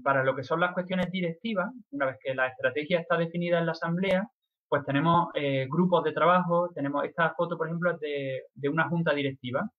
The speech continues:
que es un poco el órgano intermedio que trata de, de llevar a cabo esas estrategias que emanan de la asamblea, ¿no? También, eh, pues,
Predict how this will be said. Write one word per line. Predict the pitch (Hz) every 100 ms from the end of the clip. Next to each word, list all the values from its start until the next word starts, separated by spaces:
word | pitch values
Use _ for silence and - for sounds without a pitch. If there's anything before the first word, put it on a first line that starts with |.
| _
que | 135
es | 139
un | 139
poco | 143
el | 147
órgano | 147 151 160 160 165 _ _ -
intermedio | 147 143 147 170 175 175 214 - _ _ _ _ _ _ -
que | 143 135 131
trata | 135 139 160
de, | 156 143 131 127
de | 127
llevar | 123 123 135
a |
cabo | 143 147 175 170 143 135
esas | 139 156 143
estrategias | 143 143 147 143 170
que | 156
emanan | 143 139
de | 135
la | 127
asamblea, | - 120 110 113 127
¿no? | 151 - _ _
También, | 131 135 151 180 247 269 - _ -
eh, | 135 131 127 127 127 - _ _
pues, | 131 123